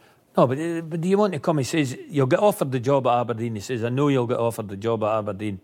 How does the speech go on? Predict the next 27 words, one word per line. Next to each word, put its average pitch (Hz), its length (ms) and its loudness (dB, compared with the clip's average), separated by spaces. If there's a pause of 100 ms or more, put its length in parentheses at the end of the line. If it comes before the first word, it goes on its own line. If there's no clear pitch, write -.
(540)
He 127 60 -8
says, 120 180 -2
"What 151 120 4
do 135 60 0
you 131 100 4
want 117 160 -2
to 107 60 -4
do?" 139 240 2 (1000)
Uh, 175 240 -4
so 190 260 2
I 196 140 4
made 143 200 0
a 123 60 -4
decision 120 460 -4
on 113 140 -4
the 113 60 -6
spot 185 340 2
there 117 220 0
without 156 300 0
any 156 200 0
consultation 151 840 0
or 135 140 2
anything. 123 340 -2 (640)
And, 127 380 -2
uh, 123 320 0
I 123 80 -2
says, 120 420 -4